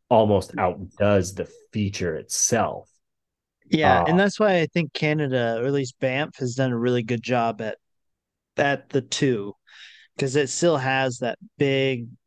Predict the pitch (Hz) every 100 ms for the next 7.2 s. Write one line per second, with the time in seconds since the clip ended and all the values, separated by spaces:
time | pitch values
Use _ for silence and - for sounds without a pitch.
0 | _ - 120 127 131 131 - 135 127 127
1 | 123 117 - 123 117 113 113 104 120 120
2 | 113 127 131 - - - - 131 151 214
3 | 277 _ _ - - - - - 127 131
4 | 170 135 127 - _ _ _ _ _ _
5 | - 147 147 143 - 135 143 139 135 -
6 | 127 - - 139 135 117 113 - 117 -
7 | 113